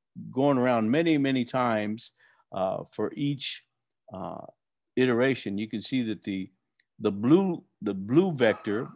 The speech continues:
is only going around once, and the, uh, green vector should be going around three times for every, uh, one that the, um,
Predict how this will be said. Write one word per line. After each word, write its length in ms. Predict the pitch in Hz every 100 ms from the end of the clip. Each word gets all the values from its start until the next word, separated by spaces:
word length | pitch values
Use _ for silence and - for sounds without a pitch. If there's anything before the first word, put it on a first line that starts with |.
| 117
is 180 | 104
only 380 | 117 120 120 117
going 240 | 107 117 110
around 420 | 110 104 98 104
once, 540 | 139 139 104 - - - _ - - _ -
and 280 | 98 95 95
the, 280 | 101 98
uh, 160 | 95 92
green 420 | 87 107 180 180
vector 440 | 110 104 92 127 135
should 260 | - 104
be 100 | 101
going 260 | 101 113 110
around 420 | 107 104 104 95
three 200 | - 143
times 580 | 135 147 143 113 110 104
for 220 | - 110
every, 460 | 110 107 110 107 107 _ _ _ _ -
uh, 280 | 92 95 - - _ _ _
one 320 | 104 117 120
that 200 | 107 -
the, 240 | 107 98 95
um, 340 | 90 85 98